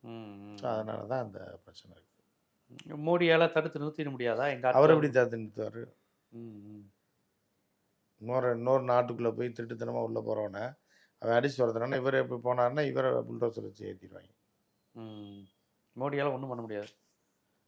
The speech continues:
Speaker 1: ட்ரம்ப் கிட்ட ஒரு சரணாகதி அடைஞ்சு தான் இருக்காரு மோடி.
Speaker 2: ஆமா, ஏற்கனவே சரணாகதி அடைஞ்சிட்டாரு.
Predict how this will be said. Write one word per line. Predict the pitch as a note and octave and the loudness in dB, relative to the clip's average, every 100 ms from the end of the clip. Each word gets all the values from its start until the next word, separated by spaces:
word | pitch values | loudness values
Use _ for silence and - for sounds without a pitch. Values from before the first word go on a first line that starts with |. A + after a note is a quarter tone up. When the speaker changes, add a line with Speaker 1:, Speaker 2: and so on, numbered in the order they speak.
| _ _ A2+ - | _ _ -20 0
Speaker 1:
ட்ரம்ப் | E3 G3 G#3 | 2 2 0
கிட்ட | G3 G#3+ | 2 4
ஒரு | F#3+ F3 | 4 2
சரணாகதி | E3+ F3 F#3 F3+ | 2 4 4 4
அடைஞ்சு | E3+ E3 | 4 2
தான் | F3 D#3+ | 2 2
இருக்காரு | C3+ A#2+ A2 | 0 -2 -4
மோடி. | A#2+ A2 - A#2 | -8 -10 -4 2
Speaker 2:
ஆமா, | D3+ F#3+ F3 A2 - _ _ _ _ _ _ _ _ - | 4 8 8 6 0 _ _ _ _ _ _ _ _ -8
ஏற்கனவே | A2 C3 C#3 A#2 | -6 -2 0 0
சரணாகதி | A2+ C3 A2+ G2+ | 2 0 0 -2
அடைஞ்சிட்டாரு. | G2 D3 D#3+ - | -2 -6 -4 -6